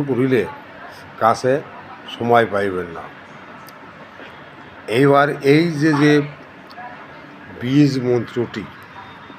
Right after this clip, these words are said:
বীজ মন্ত্রটি আপনাদের প্রথম দশ দিন একশো আট বার করিয়া, পাঠ করিয়া,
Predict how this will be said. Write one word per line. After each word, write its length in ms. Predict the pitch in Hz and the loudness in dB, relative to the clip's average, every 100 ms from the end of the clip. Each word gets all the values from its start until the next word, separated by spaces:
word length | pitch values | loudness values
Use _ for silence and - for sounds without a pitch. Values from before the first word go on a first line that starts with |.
| - - - - - - - - - - - - - - - - - - - - - - - 85 | -20 -20 -20 -20 -20 -20 -20 -20 -20 -20 -20 -20 -20 -20 -20 -20 -20 -20 -20 -20 -20 -20 -20 -8
বীজ 340 | 113 143 143 135 | 2 2 2 2
মন্ত্রটি 580 | 139 139 120 123 - 85 - - - - - - - - | 4 4 0 -4 -6 -14 -16 -20 -20 -20 -20 -20 -20 -10
আপনাদের 640 | 90 107 - 123 117 123 143 - - - - - - - - | -4 -4 -2 -2 0 0 -2 -8 -20 -20 -20 -20 -20 -20 -6
প্রথম 480 | 107 95 - 131 151 - - - - - - - - - - - - - - - 92 | -6 -4 -2 0 0 -6 -18 -20 -20 -20 -20 -20 -20 -20 -20 -20 -20 -20 -20 -18 0
দশ 240 | 123 123 117 | 4 4 2
দিন 180 | 101 147 | 0 2
একশো 400 | 151 117 - - | 2 0 0 -2
আট 240 | 123 110 117 | 0 0 0
বার 220 | 117 120 | 0 0
করিয়া, 420 | - 101 110 131 208 - - - - - - | -2 -6 -2 -2 -4 -12 -20 -20 -20 -20 -6
পাঠ 200 | 107 110 - | -2 -2 -4
করিয়া, 320 | 123 127 143 | -4 0 0